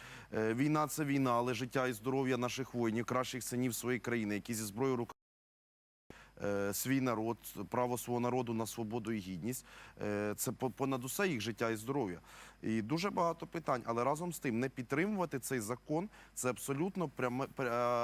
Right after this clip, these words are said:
абсолютно пряма робота на москалів, абсолютно пряма робота на Путіна і його підлеглих. Позаяк, е, ми не раз бачили, що ті депутати, які сьогодні критикують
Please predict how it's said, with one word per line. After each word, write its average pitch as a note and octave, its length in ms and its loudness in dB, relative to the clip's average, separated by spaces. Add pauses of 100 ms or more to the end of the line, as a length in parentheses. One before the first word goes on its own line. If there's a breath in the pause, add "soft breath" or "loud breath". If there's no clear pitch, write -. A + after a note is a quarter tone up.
(140)
абсолютно D3+ 480 -2
пряма C3+ 400 2
робота D3 580 -2 (360 loud breath)
на A#2+ 280 4
москалів, C#3+ 560 0
абсолютно C#3 500 -4
пряма B2 320 0
робота C#3 440 -2
на A#2+ 120 0
Путіна C#3 440 -4
і A#2 40 0
його A2 220 0
підлеглих. A2 520 -2 (480 loud breath)
Позаяк, C3 440 2 (460)
е, A#2 800 2
ми E3 120 4
не F#3 140 4
раз C3+ 300 2
бачили, B2+ 520 2
що D3 140 -2
ті E3 120 0
депутати, C#3 560 0
які C3 160 -4
сьогодні C#3+ 380 0
критикують B2 680 0